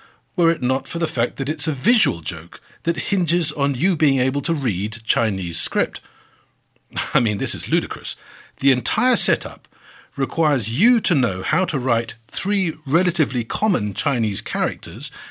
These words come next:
meaning big, great, and heaven. What chance, then, of my English words delivering the punchline, for which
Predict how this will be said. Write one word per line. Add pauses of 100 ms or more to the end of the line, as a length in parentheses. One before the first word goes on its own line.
meaning (180)
big, (500)
great, (320)
and
heaven. (640)
What
chance,
then,
of
my
English
words
delivering
the
punchline,
for
which